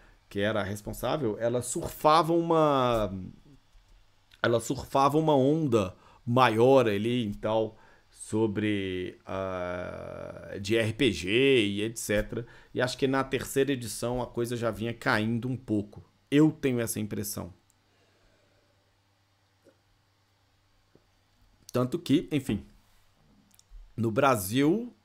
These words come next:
a gente não tem nenhum suplemento da edição revisada. Todos os suplementos que a gente tem, eles são ou da primeira edição, como o Guia do Jogador, ele tem o da primeira e o da segunda, ou da segunda edição.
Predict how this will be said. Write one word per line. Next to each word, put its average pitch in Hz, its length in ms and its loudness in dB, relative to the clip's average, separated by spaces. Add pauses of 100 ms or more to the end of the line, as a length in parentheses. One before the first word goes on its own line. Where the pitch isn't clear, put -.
(760)
a 143 80 0
gente 170 260 -4
não 196 100 0
tem 190 160 0
nenhum 214 480 -2
suplemento 156 640 -4
da 139 140 0
edição 131 380 -6
revisada. 110 640 -4 (880)
Todos 151 260 4
os 143 80 0
suplementos 127 640 -2
que 127 100 -4
a 117 40 0
gente 123 300 -8
tem, 151 320 -2 (960)
eles 131 240 0
são 107 280 -4
ou 220 140 2
da 233 100 0
primeira 156 380 0
edição, 160 420 0 (340)
como 117 200 0
o - 20 0
Guia 117 160 -2
do 117 100 -4
Jogador, 110 600 -4 (100)
ele 101 200 -6
tem 110 200 -6
o 104 80 -4
da 101 220 -4
primeira 101 480 -2
e 175 80 0
o 196 40 -4
da 180 120 -6
segunda, 135 440 -6 (360)
ou 156 320 2 (320)
da 123 120 -2
segunda 127 400 -4
edição. 107 400 -6